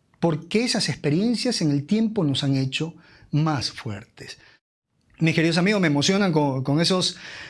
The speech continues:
eh, comentarios. De verdad son, son muy lindos, ya los voy a leer con calma. Espero que les haya gustado el tema de hoy.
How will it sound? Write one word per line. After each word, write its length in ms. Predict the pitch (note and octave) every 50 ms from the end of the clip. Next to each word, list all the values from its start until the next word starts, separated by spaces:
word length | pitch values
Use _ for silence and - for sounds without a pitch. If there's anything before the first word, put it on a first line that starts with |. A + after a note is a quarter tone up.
| - - -
eh, 160 | - C3 C3+
comentarios. 880 | C3 D3 C#3+ C#3+ D3 C#3+ F#3+ G#3+ A3 G#3+ A#3+ C#4 B3+ - - - - - _ - - _ _ _ _ _ _ _ _ _ _ _ _ _ _ _ _ _ _ _ _ _ _ _ _
De 140 | - B2 B2+
verdad 240 | B2 B2 C3 D3+ D#3
son, 300 | D3 - E3 D#3+ D#3+ D3+
son 160 | - D#3+ E3+
muy 100 | F3 E3+
lindos, 480 | F3 G3 A3+ G#3+ G#3 F#3 G3+ G#3 G3+ - F3
ya 200 | D#3 C#3 D#3 D#3
los 140 | D#3+ D3+
voy 160 | D#3+ E3+ E3 E3
a 260 | D#3+ D3 C3+ B2+ C3+
leer 300 | D3 C3 C#3 D#3 D#3+ D#3+
con 140 | E3 D#3 D3
calma. 420 | D3 B2+ A2 G2+ G#2 A2+ - - - - - - - - - - - -
Espero 300 | - E3 - - A3+ A3
que 80 | G#3 G3+
les 160 | E3+ D#3 -
haya 120 | G3 F#3+ F#3+
gustado 340 | F3 D#3 - - F3 D#3+
el 80 | D3 C#3
tema 240 | C#3+ D#3 D3 C#3 B2
de 140 | A2 F#2+ -
hoy. 100 | -